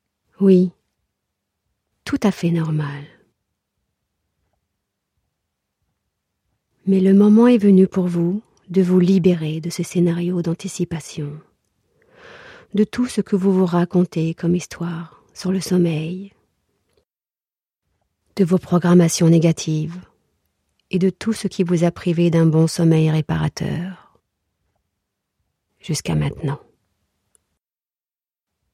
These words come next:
Et c'est alors que vous observez que la surface sur laquelle vous êtes installé se transforme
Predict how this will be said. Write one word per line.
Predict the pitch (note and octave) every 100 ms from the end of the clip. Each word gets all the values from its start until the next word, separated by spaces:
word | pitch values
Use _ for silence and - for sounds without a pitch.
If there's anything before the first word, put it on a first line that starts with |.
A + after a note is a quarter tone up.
| _ _ _ -
Et | G3
c'est | G#3 -
alors | A3 B3 C4 -
que | F#3
vous | E3+ E3
observez | G3+ - F#3+ F3+ E3+ F#3+ B3
que | - F3
la | F3
surface | - - A3 A3+
sur | - F3
laquelle | E3+ - G3+ G3+ F3+
vous | E3+
êtes | E3 E3+
installé | E3 - E3+ D#3 F3+ - _ _ _
se | - F#3+
transforme | - F#3+ - G#3 G#3 G#3+ G#3